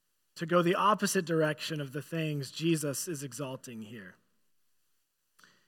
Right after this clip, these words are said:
And I'll give you just a few examples. So one is that we often live for the kingdom of self.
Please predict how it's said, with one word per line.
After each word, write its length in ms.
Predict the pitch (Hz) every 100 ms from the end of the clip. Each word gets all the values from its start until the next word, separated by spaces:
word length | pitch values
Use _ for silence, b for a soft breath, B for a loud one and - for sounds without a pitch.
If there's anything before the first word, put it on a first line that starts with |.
| b
And 80 | 151
I'll 80 | 156
give 160 | 185
you 80 | 185
just 220 | 175 175
a 60 | 160
few 240 | - 214
examples. 760 | 208 165 147 131 104 92 - - _ _ _ _ b b b b _ _ - - _ _ _ _ 190
So 220 | - 180
one 380 | 185 285 226 214
is 120 | 165
that 160 | 180
we 120 | 175 185
often 320 | 196 196 196
live 160 | 190
for 120 | - 185
the 100 | 170
kingdom 380 | - 202 190
of 140 | 180 147
self. 580 | - 165 107 - -